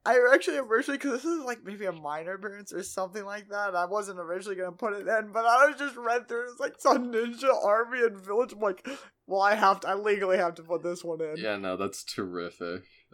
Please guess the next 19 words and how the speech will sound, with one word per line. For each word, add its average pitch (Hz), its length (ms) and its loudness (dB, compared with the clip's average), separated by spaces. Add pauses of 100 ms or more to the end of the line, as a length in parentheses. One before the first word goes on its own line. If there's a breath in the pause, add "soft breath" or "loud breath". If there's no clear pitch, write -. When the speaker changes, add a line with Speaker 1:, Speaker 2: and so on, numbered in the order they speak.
(120)
Speaker 2:
That 98 260 4
Speaker 1:
Mm. 90 40 -6
Speaker 2:
makes 95 220 -6
me 90 140 -8
very 78 280 -8
happy. - 500 -14 (840 soft breath)
And, 107 200 -4
uh, 104 360 2
getting 135 220 0
into 104 220 -6
some, 90 220 -6
uh, 80 400 -4 (220)
Bisharp 120 460 -2
appearances. - 640 -12 (560 loud breath)
So, 120 300 2
a 113 100 2
Bisharp 156 380 0
appeared 104 340 0
in 90 80 -6